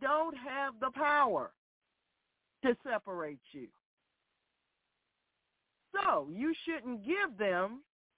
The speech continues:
that kind of attention. You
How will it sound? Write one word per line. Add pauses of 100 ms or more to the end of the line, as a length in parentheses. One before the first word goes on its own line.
(360)
that (200)
kind (140)
of
attention. (1600)
You